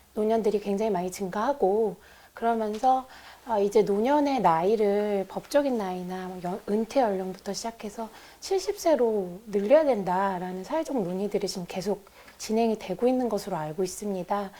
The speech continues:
언젠가는 그렇게 되지 않을까 저도 예상을 하고 있-, 있는데요. 어, 이런 부분들에 있어서 이제, 어,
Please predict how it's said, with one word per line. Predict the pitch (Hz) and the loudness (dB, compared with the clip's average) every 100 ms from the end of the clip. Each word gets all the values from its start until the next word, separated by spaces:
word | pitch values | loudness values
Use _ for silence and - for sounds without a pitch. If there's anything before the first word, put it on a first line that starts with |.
| - - - | -20 -20 -10
언젠가는 | 208 202 285 311 302 285 262 226 | -4 4 6 8 6 6 2 0
그렇게 | - 214 220 226 196 | -2 -8 -4 -2 -2
되지 | - 208 190 | 0 2 6
않을까 | 240 185 202 - | 6 6 0 2
저도 | 208 196 196 | 0 0 0
예상을 | 165 156 185 185 | -2 -2 -4 -4
하고 | 285 320 | -4 -4
있-, | 269 - - | -6 -8 -10
있는데요. | 233 202 214 202 202 233 226 - - - - - | -4 -2 -2 -2 2 2 2 -8 -20 -20 -20 -12
어, | 240 214 208 226 - _ | -8 -6 -6 -10 -16 _
이런 | 302 247 311 349 | 0 6 8 8
부분들에 | 285 202 277 294 285 | 4 2 2 4 6
있어서 | 208 - 233 220 208 | 4 2 -2 -2 -4
이제, | 185 202 196 - - - - | 0 -2 -2 -8 -16 -16 -10
어, | 240 196 180 | -2 0 0